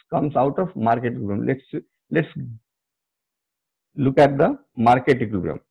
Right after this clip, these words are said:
So market equilibrium, I have prepared the slide, but I could not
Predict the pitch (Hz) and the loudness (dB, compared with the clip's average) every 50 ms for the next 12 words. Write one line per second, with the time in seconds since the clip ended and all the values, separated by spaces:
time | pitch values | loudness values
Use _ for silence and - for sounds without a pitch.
0 | _ _ _ _ _ _ _ _ _ _ - 143 127 123 120 120 120 127 143 139 | _ _ _ _ _ _ _ _ _ _ -2 0 2 4 4 4 4 4 4 2
1 | 185 185 185 185 165 160 147 131 131 135 165 190 262 262 - _ _ _ - 101 | 2 0 0 -2 -2 -2 0 0 0 0 0 -2 -6 -8 -12 _ _ _ -2 2
2 | 101 110 117 131 139 135 - - 160 - 151 131 131 131 127 131 - - 113 107 | 2 4 4 2 0 -2 -4 -8 -4 0 2 2 2 0 -2 -4 -4 0 2 2
3 | 110 120 117 120 120 - - 104 98 104 - - 110 110 113 120 | 2 2 0 -2 -6 -6 -2 -2 0 0 0 -2 -4 -2 -2 -2